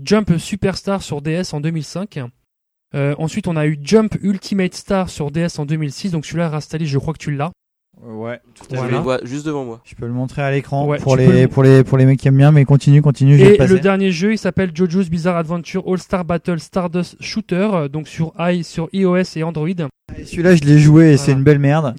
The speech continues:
Speaker 1: Qui est sorti le onze mars deux mille quatorze.
Speaker 2: C'est un coin pusher, euh, JoJo's Bizarre Adventure, en fait. C'est dégueulasse. Enfin,
Speaker 1: Qui est
Speaker 2: non,
Speaker 1: pas
Speaker 2: c'est pas vraiment un coin pusher, mais en fait, tu tires des espèces de palets pour, euh, défoncer d'autres palets. C'est mal fait, mais bon, voilà, c'est, c'est rigolo parce que t'as les, les bruitages et, euh, les images de Jojo.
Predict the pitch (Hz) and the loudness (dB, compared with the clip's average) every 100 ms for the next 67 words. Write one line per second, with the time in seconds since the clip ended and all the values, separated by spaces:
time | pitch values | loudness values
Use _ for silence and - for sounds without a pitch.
0 | - 160 175 - 196 170 - 185 180 185 | -10 -8 -6 -4 -2 -2 -4 -6 -4 -4
1 | 180 170 175 165 160 165 175 185 190 _ | -4 -6 -8 -8 -6 -4 -4 -6 -10 _
2 | _ - 147 151 175 175 170 165 - 170 | _ 0 2 4 4 4 6 4 6 6
3 | 160 143 139 135 139 139 139 143 139 131 | 8 8 6 4 2 2 0 0 2 2
4 | 131 - 131 117 117 110 127 135 131 131 | 0 -2 -2 0 -2 0 2 2 4 2
5 | 143 156 135 135 135 131 147 160 151 196 | 2 0 -2 -2 0 2 4 4 2 2
6 | 214 214 208 180 196 220 202 170 196 - | 4 4 2 2 0 2 2 2 0 -4
7 | 160 - 175 151 143 - 143 139 - 143 | -4 0 2 2 0 -2 2 2 2 2
8 | 147 156 - 120 123 131 139 151 - 139 | 2 0 0 2 2 2 -2 -2 -4 -2
9 | 143 - 139 131 156 _ _ _ _ _ | -2 -2 -2 -2 -4 _ _ _ _ _
10 | _ - 151 147 139 139 143 131 117 110 | _ -6 -2 -2 -2 -2 0 -2 -2 -4
11 | 110 104 98 - 117 113 107 127 127 127 | -4 -4 -4 -4 -4 -4 -6 -8 0 2
12 | 143 147 127 - 131 127 117 113 110 110 | 2 2 -4 -4 -4 -2 -2 -2 -2 -2
13 | 113 117 127 127 127 120 120 113 107 104 | -2 -2 -2 -2 -2 -4 -4 -4 -4 -4
14 | 104 107 117 117 113 101 107 98 | -6 -4 -4 -2 -2 -2 -2 -4